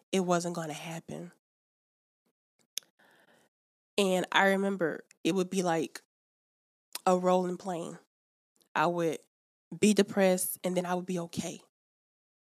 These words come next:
I would be depressed and I would be okay. And then I remember where it got really, really, really bad to where I was just like, "This is not,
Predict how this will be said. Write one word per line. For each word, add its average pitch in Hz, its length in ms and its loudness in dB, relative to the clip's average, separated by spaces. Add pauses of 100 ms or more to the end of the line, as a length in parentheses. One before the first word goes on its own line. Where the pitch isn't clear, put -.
(160)
I 156 100 -4
would 170 140 0
be 196 100 0
depressed 180 480 -2
and 175 120 -4
I 160 60 -4
would 156 140 -8
be 165 120 -2
okay. - 500 -6 (840)
And 180 120 -2
then 170 80 0
I 180 160 4
remember 190 340 0
where 175 280 -2
it 185 140 -2
got 175 280 -8 (480)
really, 240 440 6
really, 190 440 2
really 175 260 0
bad 160 440 -4
to 190 100 -8
where 165 120 0
I 170 100 0
was 170 180 -2
just - 220 -6
like, 170 480 -8 (760)
"This 254 220 4
is 185 100 0
not, 175 380 -8